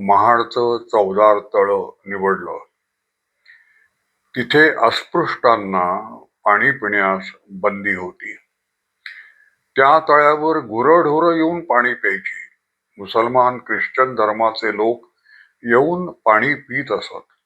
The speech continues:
पण अस्पृष्टांना पाणी प्यायला, स्पर्श करायला, त्या तलावाजवळ यायला बंदी होती. महाडच्या नगर परिषदेनं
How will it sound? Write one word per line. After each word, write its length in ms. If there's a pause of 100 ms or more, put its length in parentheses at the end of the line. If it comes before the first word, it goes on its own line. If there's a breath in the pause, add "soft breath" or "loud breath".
(960 soft breath)
पण 180 (140)
अस्पृष्टांना 1040 (1300)
पाणी 280
प्यायला, 440 (920)
स्पर्श 500
करायला, 720
त्या 200
तलावाजवळ 960
यायला 360 (1000)
बंदी 420
होती. 380 (1200 loud breath)
महाडच्या 580
नगर 340
परिषदेनं 1040